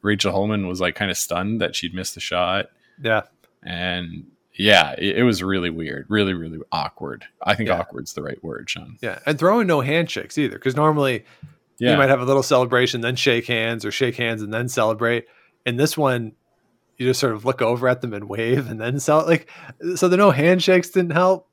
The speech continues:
Speaker 2: with,
Speaker 1: Yeah.
Speaker 2: with that either. So,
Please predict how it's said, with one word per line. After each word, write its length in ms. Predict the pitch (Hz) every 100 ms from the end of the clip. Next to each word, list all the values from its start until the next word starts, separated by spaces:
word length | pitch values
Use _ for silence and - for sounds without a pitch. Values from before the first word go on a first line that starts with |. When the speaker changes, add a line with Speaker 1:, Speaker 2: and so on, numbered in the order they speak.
| _
Speaker 2:
with, 180 | 156 -
Speaker 1:
Yeah. 100 | -
Speaker 2:
with 160 | 160 156 _
that 320 | 170 165 160 156
either. 420 | 160 165 165 - - - _ -
So, 720 | - 151 151 151 156 156